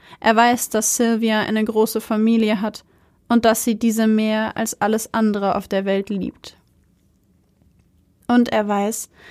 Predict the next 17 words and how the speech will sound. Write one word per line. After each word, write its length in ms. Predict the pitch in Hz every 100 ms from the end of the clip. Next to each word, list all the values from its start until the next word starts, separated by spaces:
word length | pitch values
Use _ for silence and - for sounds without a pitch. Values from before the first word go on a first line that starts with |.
| -
dass 220 | - 226 -
sie 240 | 220 -
alle 340 | 220 233 226
am 220 | 214 220 220
Weihnachtsabend 800 | 214 214 220 - 214 214 214 -
zusammenkommen 1040 | 220 220 233 226 220 - 202 208 226 240 - -
und 180 | 220
gemeinsam 760 | 208 214 208 302 202 202 208 226 - _ _
auf 180 | 208 -
das 220 | 208 -
Fest 360 | - 214 -
der 120 | 214 208
Liebe 400 | 208 196 208 -
anstoßen. 760 | 208 214 - 226 220 - 226 - _ _ _ _ _ _ _ _ _ _ -
Das 180 | 233
letzte 340 | - 254 - 214
Mal 380 | 214 214 226